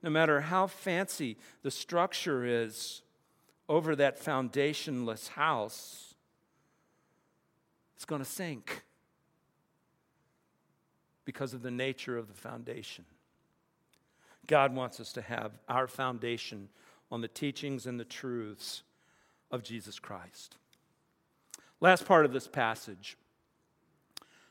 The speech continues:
Matthew makes a comment about the Sermon on the Mount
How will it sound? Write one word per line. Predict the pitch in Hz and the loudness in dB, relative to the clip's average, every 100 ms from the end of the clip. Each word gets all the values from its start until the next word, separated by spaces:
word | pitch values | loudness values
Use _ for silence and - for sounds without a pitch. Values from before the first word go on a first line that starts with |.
| _ | _
Matthew | 170 202 208 - 147 123 104 - _ _ _ _ _ _ - - _ - | 10 12 12 12 4 4 -2 -16 _ _ _ _ _ _ -20 -20 _ 4
makes | 156 151 | 4 4
a | 147 | -2
comment | - 156 139 120 104 - - _ _ _ _ _ _ _ _ - | 2 4 4 0 -4 -8 -16 _ _ _ _ _ _ _ _ 6
about | 156 165 165 | 12 12 12
the | 156 | 4
Sermon | - 220 202 | 4 6 8
on | 180 160 | 8 8
the | |
Mount | 143 143 139 120 - | 6 6 6 2 -6